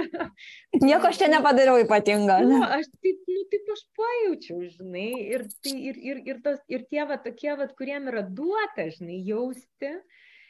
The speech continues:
Speaker 1: ir jie turi tą tokią, žinai, intuityviosios pedagogikos dovaną, jie yra labai, labai geri. Tai vat kartais tas toks irgi pamatymas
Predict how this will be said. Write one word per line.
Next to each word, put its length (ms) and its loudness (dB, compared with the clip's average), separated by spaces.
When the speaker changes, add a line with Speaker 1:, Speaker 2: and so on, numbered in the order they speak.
Speaker 1:
ir 160 -12
jie 120 -2
turi 280 -8
tą 160 -6
tokią, 400 -8
žinai, 160 -8
intuityviosios 880 -10
pedagogikos 840 -14
dovaną, 680 -12
jie 280 -10
yra 140 -8
labai, 260 -8
labai 260 -10
geri. 300 -10
Tai 160 -14
vat 100 -18
kartais 600 -14
tas 240 -14
toks 280 -14
irgi 240 -14
pamatymas 760 -12